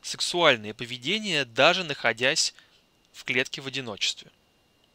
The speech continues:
Здесь вы видите пример поведения такого животного по отношению к игрушечной модели змеи, по отношению к которой все макаки в норме, да и все обезьяны вообще, в норме демонстрируют врождённый страх.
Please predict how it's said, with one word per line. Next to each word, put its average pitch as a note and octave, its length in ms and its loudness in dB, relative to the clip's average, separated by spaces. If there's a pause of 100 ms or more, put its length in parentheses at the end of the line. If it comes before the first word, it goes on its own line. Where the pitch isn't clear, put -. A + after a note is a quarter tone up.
(800)
Здесь G3+ 240 0
вы G#3+ 80 -4
видите G3+ 260 -2
пример F3 400 -2
поведения E3+ 680 -2 (880)
такого C#3+ 360 -4
животного D#3 480 0
по C#3 120 2
отношению D#3 600 -2
к D3+ 680 -2 (560)
игрушечной C#3+ 600 -6
модели B2+ 340 -6
змеи, C#3+ 480 -8 (1000)
по C3 80 -2
отношению D3+ 420 2
к - 60 -20
которой F3 360 -2
все C#3 320 0
макаки C3+ 480 -4
в A#2+ 80 -12
норме, C3 480 -6 (180)
да C3+ 100 -6
и - 20 -10
все - 220 2
обезьяны A#2+ 500 -2
вообще, G#2+ 340 -4 (300)
в B2+ 80 -12
норме F#3 280 0
демонстрируют C3+ 640 -4
врождённый A#2+ 540 -4
страх. - 480 -6